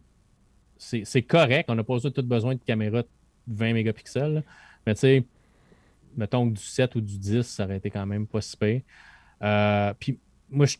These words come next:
je trouve le, ce qui m'a plus, qui m'a le plus déçu, <laughs> c'est que, euh, euh, tu peux pas utiliser, euh, Madame A. Euh, elle va-tu se ré-, elle va-tu se réveiller? Alexa? Sur-, non, c'est correct.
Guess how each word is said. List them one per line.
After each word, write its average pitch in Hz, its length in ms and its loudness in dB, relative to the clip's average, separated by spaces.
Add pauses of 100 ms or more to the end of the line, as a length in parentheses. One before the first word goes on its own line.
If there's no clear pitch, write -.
je 123 140 -6
trouve 143 260 6
le, 131 140 4
ce - 100 -6
qui 135 120 2
m'a 131 120 6
plus, 143 540 0 (160)
qui - 100 -8
m'a 120 120 4
le 123 80 2
plus 143 300 2
déçu, 127 480 2 (360)
<laughs> - 320 -20
c'est 127 240 0
que, 131 120 0
euh, 107 1000 2 (960)
euh, 110 80 -4
tu - 160 -12
peux 120 140 6
pas 143 140 8
utiliser, 123 600 4
euh, 110 100 4
Madame 110 460 2 (120)
A. 120 180 2 (600)
Euh, 98 760 -4 (500)
elle 107 100 -12
va-tu 104 160 -10
se - 120 -10
ré-, 110 60 -2
elle 104 60 -4
va-tu 104 160 -4
se - 60 -18
réveiller? 104 320 -4
Alexa? 107 440 -2 (520)
Sur-, - 240 -10
non, 110 200 -6
c'est - 60 -16
correct. 107 220 -12